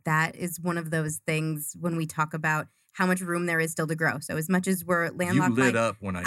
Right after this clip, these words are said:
Speaker 2: said that. You were
Speaker 1: know.
Speaker 2: like, "This
Speaker 1: I
Speaker 2: is
Speaker 1: did.
Speaker 2: my thing."
Speaker 1: I
Speaker 2: Yeah.
Speaker 1: did. Because w-, from an economic development standpoint, as much as that residential component is coming, and we acknowledge there's a shorting,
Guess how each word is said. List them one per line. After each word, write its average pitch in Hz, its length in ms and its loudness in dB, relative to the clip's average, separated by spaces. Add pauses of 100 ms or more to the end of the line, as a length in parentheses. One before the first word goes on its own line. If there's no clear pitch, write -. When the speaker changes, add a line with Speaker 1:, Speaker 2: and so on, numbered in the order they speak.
Speaker 2:
said 254 160 6
that. 294 240 4
You 311 80 6
were 294 40 4
Speaker 1:
know. 262 40 2
Speaker 2:
like, 196 180 -2
"This 233 120 0
Speaker 1:
I 269 40 2
Speaker 2:
is 247 140 -4
Speaker 1:
did. 330 100 -2
Speaker 2:
my 403 80 2
thing." 254 400 0
Speaker 1:
I - 40 -2
Speaker 2:
Yeah. 202 100 4
Speaker 1:
did. 285 320 0 (680)
Because 247 300 4 (200)
w-, 202 220 -14 (160)
from 247 160 6
an 240 60 6
economic 247 320 2
development 208 480 -2
standpoint, 165 400 0
as 180 120 2
much 226 220 2
as 220 120 0
that - 180 2
residential 185 480 -2
component 170 480 0
is 160 80 -4
coming, 160 400 -4
and 165 240 -4
we 175 180 0
acknowledge 175 420 2
there's 170 200 0
a 165 40 -2
shorting, 147 520 -2